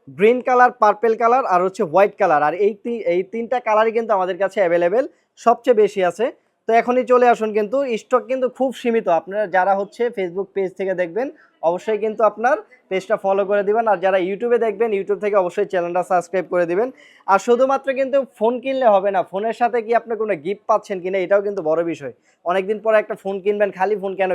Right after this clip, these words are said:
কিনবেন? আমরা কিন্তু ফোনের সাথে গ্লাস প্রোটেক্টর প্লাস হচ্ছে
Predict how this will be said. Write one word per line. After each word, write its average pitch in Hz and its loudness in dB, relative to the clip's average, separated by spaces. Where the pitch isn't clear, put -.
কিনবেন? 143 -6
আমরা 165 -2
কিন্তু 202 -6
ফোনের 190 -6
সাথে 190 -4
গ্লাস 165 2
প্রোটেক্টর 208 0
প্লাস 175 2
হচ্ছে 190 -10